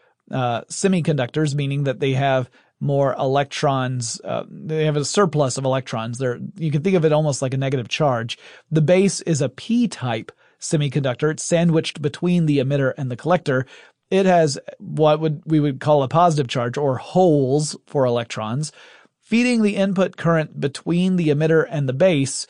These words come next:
creates a much larger output current between the emitter and the collector, thus amplifying the signal. Now, the output signal should ideally match the input signal exactly, except, again, everything is just bigger,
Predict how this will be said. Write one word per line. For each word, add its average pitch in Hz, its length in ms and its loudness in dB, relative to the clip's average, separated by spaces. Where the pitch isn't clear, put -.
creates 160 300 0
a 160 60 2
much 160 220 0
larger 147 460 2
output 175 440 0
current 123 360 -4
between 147 300 -2
the 139 120 -2
emitter 135 400 -2
and 135 140 -4
the 123 60 -4
collector, 151 580 0
thus 147 380 2
amplifying 135 720 -2
the 120 100 -8
signal. 160 400 -2
Now, 175 60 2
the 190 120 4
output 254 360 4
signal 170 260 2
should 208 340 0
ideally 147 800 2
match 175 320 0
the 156 120 0
input 170 360 0
signal 156 420 -2
exactly, 151 800 0
except, 160 340 -2
again, 135 580 0
everything 156 420 0
is 139 140 -4
just 120 340 -4
bigger, 139 540 0